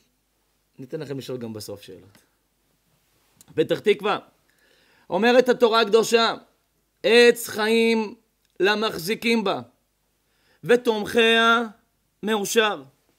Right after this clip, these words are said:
אומר הרב הקדוש, הרב חיים מוולוז'ין, הוא אומר, "עץ חיים היא למחזיקים בה." היא ממש עץ.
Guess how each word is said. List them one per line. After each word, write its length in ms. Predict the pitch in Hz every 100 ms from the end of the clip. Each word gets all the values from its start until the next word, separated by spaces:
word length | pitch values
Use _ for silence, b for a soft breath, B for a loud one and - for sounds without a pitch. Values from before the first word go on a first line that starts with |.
| _ _ _ _ _ b b b b b b
אומר 380 | 160 208 247 240
הרב 300 | 226 233 233
הקדוש, 480 | 240 233 214 233 233
הרב 260 | 214 214
חיים 340 | 170 226 240 226
מוולוז'ין, 720 | 202 220 233 233 214 180 139 - _ _ _ _ _ _ b b b b b b
הוא 220 | 226 220
אומר, 260 | 226 254 233
"עץ 320 | 247 254 254
חיים 520 | - 208 220 240 240
היא 100 | 226
למחזיקים 680 | 220 208 190 180 208 220 220
בה." 160 | 196 151 - _ _ _ _ b b
היא 120 | 220 233
ממש 580 | 220 220 247 240 233 -
עץ. 580 | 233 240 233 - - -